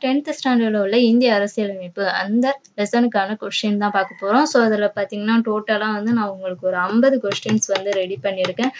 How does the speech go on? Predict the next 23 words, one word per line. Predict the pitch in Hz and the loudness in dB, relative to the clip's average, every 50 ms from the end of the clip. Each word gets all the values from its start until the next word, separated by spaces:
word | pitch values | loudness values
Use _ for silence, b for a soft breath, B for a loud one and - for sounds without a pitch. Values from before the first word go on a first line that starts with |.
| B B B | B B B
So, | B - 226 214 | B 0 2 4
எல்லாமே | 196 196 196 214 220 226 226 240 247 | 4 4 4 4 4 4 4 4 4
வந்து | 247 220 208 208 214 | 4 2 2 -2 -2
பாத்தீங்கன்னா, | 202 208 190 180 190 190 208 233 226 202 190 190 | -2 -2 -2 -2 -4 -6 -2 0 0 0 -2 -4
இம்பார்ட்டன்ட் | 180 - 202 202 202 202 202 190 | -4 -2 -2 -2 0 -2 -4 -4
கொஸ்டின்ஸ் | 190 185 185 - - 190 185 185 - - | -6 -6 -6 -6 -8 -8 -8 -8 -6 -2
தான். | 226 247 285 | 0 0 0
So, | 269 - 247 202 | 0 -2 -4 -6
நீங்க | 196 202 196 190 | -6 -6 -8 -6
வந்து | 185 190 202 233 226 - | -4 -2 0 -2 -2 0
படிச்சிருப்பீங்க. | - 196 202 220 - 254 226 233 240 214 202 208 233 302 330 - _ _ _ _ _ _ _ _ _ _ _ - | -2 -2 -2 -2 -2 -4 -4 -4 -2 -2 -2 0 0 -2 -2 -4 _ _ _ _ _ _ _ _ _ _ _ -4
படிச்சுட்டு | 214 214 220 277 262 - 254 220 220 311 320 285 | 0 2 2 2 2 4 2 2 2 2 -2 0
இந்த | 240 208 202 202 190 - | 0 0 0 -2 -4 -4
டெஸ்ட்டை | 202 214 - - 226 | -6 -4 -2 0 0
வந்து | 214 208 214 220 | 2 2 2 0
அட்டெண்ட் | 208 190 190 214 208 208 208 | 0 0 -2 -2 -2 -2 -2
பண்ணி | 196 190 190 185 | -2 -4 -6 -4
பாருங்க. | 185 185 185 180 190 202 247 294 | -4 -2 -2 -2 0 0 -2 0
So, | - - 220 | 0 0 0
டெஸ்ட்டை | 208 - 220 226 226 - - | 0 2 2 0 2 4 4
எழுதுனதுக்கு | 277 262 226 220 226 240 247 254 254 254 233 247 214 - 202 | 6 6 6 6 4 4 4 4 4 2 2 0 -2 -4 -2
அப்புறம் | 190 185 185 - 233 269 294 277 | -4 -4 -2 0 2 2 2 4
கமெண்ட் | 285 202 202 202 220 | 2 0 0 2 2